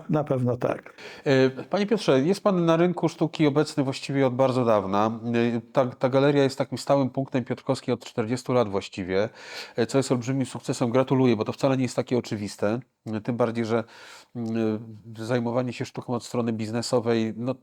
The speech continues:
Speaker 2: to jest trudny temat w Polsce ogólnie rzecz biorąc. Mm, co stanowi o tym sukcesie, że panu się, e, udało przez tyle lat, e, w mieście, które nie wiąże się jednak z takimi dla pi-, na pierwszy rzut oka, z wielkimi pieniędzmi,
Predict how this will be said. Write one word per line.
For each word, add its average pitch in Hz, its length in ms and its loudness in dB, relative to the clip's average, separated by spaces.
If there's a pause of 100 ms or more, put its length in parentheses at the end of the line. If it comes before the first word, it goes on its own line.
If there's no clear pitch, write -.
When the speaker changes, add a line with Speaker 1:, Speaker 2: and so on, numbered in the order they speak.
Speaker 2:
to 135 140 0
jest - 280 -6
trudny 120 300 2
temat 92 260 -2
w - 80 -20
Polsce - 380 -4
ogólnie 92 360 -6
rzecz 90 200 -8
biorąc. 85 480 -6 (560)
Mm, 123 260 -2 (260)
co - 440 -2
stanowi 113 560 0
o 104 60 -4
tym 107 180 -6
sukcesie, 123 500 -4
że 110 120 -6
panu 107 200 -2
się, 104 300 0 (460)
e, 107 260 4
udało 113 440 2
przez - 240 -12
tyle 107 220 0
lat, 104 280 -2
e, 107 280 0
w - 180 -14
mieście, 110 500 -2 (360)
które 139 220 0
nie 160 100 4
wiąże 147 320 4
się 113 140 -2
jednak 98 220 -2
z - 100 -8
takimi 113 380 -2
dla 113 120 -2
pi-, - 180 -20 (140)
na 196 80 -6
pierwszy 175 300 -4
rzut 135 180 -2
oka, 127 200 0
z 107 80 -4
wielkimi 123 420 -2
pieniędzmi, 110 640 -2